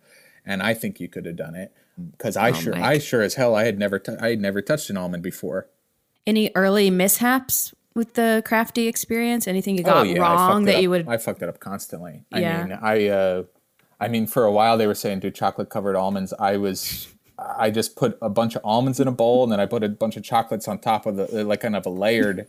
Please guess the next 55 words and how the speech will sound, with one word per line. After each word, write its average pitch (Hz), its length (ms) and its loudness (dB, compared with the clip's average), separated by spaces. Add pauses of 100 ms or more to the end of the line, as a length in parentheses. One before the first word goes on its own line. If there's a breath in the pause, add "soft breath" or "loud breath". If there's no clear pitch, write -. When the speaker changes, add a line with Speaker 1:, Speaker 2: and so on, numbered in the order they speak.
(280 soft breath)
Speaker 1:
thing. 165 240 2
They 113 100 2
said, 110 320 2 (140)
Speaker 2:
<laughs> 302 160 -12
Oh, 320 80 -2
you 254 180 0
took 220 160 2
Speaker 1:
"You 139 100 2
Speaker 2:
it 101 80 0
Speaker 1:
s-, 202 80 -2
Speaker 2:
literally. 233 500 0
That's 185 260 -4
so 214 80 0
Speaker 1:
you 202 80 0
Speaker 2:
silly. 196 320 -2
Speaker 1:
stupid - 260 2
Speaker 3:
Uh. - 120 -4
Speaker 1:
bastard. 123 520 2
You 110 120 -2
stupid 117 400 -6
bastard. 113 460 -2
These 123 160 -2
are 117 80 -2
supposed 120 280 -4
to 110 40 -6
be 104 60 -2
melted 113 340 0
over." 120 420 0 (840 soft breath)
Um, 98 280 -2
Speaker 3:
Uh. - 80 -6
Speaker 1:
I 160 120 4
scorched - 500 -2
the 95 80 0
hell 104 220 2
out 98 160 4
of 92 80 -2
'em 92 100 -6
for 95 200 -4
a 90 120 -2
Speaker 3:
<laughs> 90 100 0
Speaker 1:
while. 95 480 0 (260)
Um, 92 880 -2
I 113 100 4
would 98 180 -2
grill. 104 560 2
I 117 80 0
was 104 140 0
a 98 40 -6
big 110 260 -2
grill 110 260 0
guy. 87 320 -6
I 92 80 -4
would 92 140 -8
grill 92 320 -6
'em. 92 200 -10